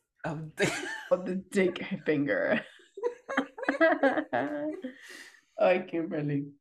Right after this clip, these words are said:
Speaker 2: So, yeah, lo que iba a decir de que if you listen to our previous episodes, we talked about the importance of saying no. And I think that comes to, eh, it's important, like, to know your boundaries and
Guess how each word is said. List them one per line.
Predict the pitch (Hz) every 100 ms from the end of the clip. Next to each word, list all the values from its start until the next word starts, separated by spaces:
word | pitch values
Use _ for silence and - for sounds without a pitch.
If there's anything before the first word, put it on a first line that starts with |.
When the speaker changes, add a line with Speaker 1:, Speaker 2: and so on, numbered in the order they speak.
| _ _ _ - - -
Speaker 2:
So, | -
yeah, | 208 190 170 -
lo | 202
que | 208
iba | 220
a | 247 262
decir | 254 240 214
de | 220 202 180 175 180 185 -
que | - 196 175 170 - _ _
if | 208 202
you | 214
listen | 214 208 262
to | 262 226
our | 196
previous | 202 208 202 196
episodes, | 202 196 185 180 180 - -
we | 190 196
talked | 202 175 -
about | 185 165 156
the | 180
importance | 180 - 170 170 170
of | 147
saying | - 170 170 156
no. | 143 151 320 320 - - _ _ _ _ -
And | 180 170 160 160 165 165 - - _ _ -
I | 185
think | 196 208 202
that | 175 175 - -
comes | 190 185 190 -
to, | 190 170 170 165 165 _ _ _ _ _ _ -
eh, | 180 175 170 160 156
it's | 196 196
important, | 277 277 262 320 247
like, | 190 185
to | -
know | 185 170 175
your | 175 160
boundaries | 131 151 202 180 170 165 156 -
and | 156 151